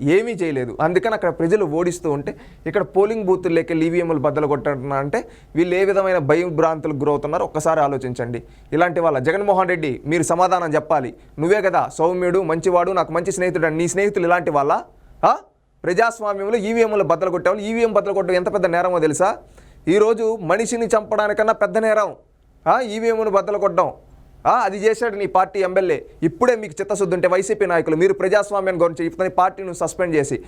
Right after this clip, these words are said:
ఇప్పటికిప్పుడు ఇతను ఎక్కడున్నాడో పట్టుకొని బయటకు వదలండి. నేను సాక్షులు ఇంటర్వ్యూలు తీసుకుంటారు సిగ్గు లేకుండా. అక్కడ ఇతను చెప్తాడు, ఎవరు? ఈ పిన్నెల రామకృష్ణారెడ్డి, "నాకేం సంబంధం లేదు, ఈవీఎంలు బద్దలు కొట్టి దాంకున్న దొంగ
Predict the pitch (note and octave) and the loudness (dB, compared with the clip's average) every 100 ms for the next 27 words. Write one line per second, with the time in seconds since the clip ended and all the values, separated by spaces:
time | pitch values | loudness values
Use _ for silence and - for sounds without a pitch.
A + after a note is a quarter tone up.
0 | - - F3+ A#3 G#3+ - G#3 G3 F#3+ F#3 | -12 -4 -2 0 0 2 2 2 0 -2
1 | G#3+ G#3 G3+ D#3+ - G3 G3 G3 G#3 D#3+ | -2 0 0 0 -2 -2 -2 -2 -4 0
2 | F3+ G3+ F#3 E3+ E3+ F#3 G3 A3 - G#3 | 0 0 -2 -2 -2 0 0 0 0 -2
3 | G3 G#3+ F#3 D3+ C3+ - B2+ C3 - C3 | 0 0 2 0 -2 -4 -2 -2 -2 0
4 | D3 C3+ B2+ A#2+ - - - D#3 F4 A#4 | 2 0 -2 -8 -10 -14 -4 -2 0 -2
5 | - - G3+ F3+ F#3 B3 F#3 - D3 G3 | -2 -2 0 0 0 0 0 -4 -2 0
6 | A#3 B2 - - D#3+ D#3+ G#3 A3+ F#3 E3 | 0 -4 -8 -10 -8 -2 0 2 0 -4
7 | F#3 D3+ C#3+ E3 F#3+ G#3+ F#3 E3+ E3 D3+ | -2 -2 0 0 2 0 -2 -2 -2 0
8 | C3 B2+ D#3 G#3 C#4 D4 C4+ A#3+ E3+ D#3+ | 0 0 0 2 2 2 0 -8 -6 -4
9 | F#3+ F3 F3+ D3 C#3+ E3+ F3+ F3+ E3+ E3 | -2 -2 -4 -4 0 0 0 -10 -8 -8
10 | B2 B2+ A#3 C#4+ | -6 0 0 0